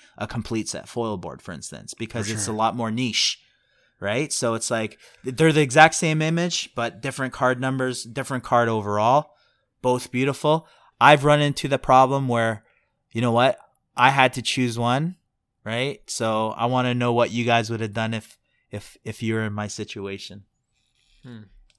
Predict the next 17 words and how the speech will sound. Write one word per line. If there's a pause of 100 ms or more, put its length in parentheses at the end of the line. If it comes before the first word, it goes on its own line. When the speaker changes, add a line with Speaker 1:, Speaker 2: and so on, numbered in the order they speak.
(800)
Speaker 2:
This
is
a, (320)
this
is
a
great
one
because
this
is
the
one
that
I've
been
battling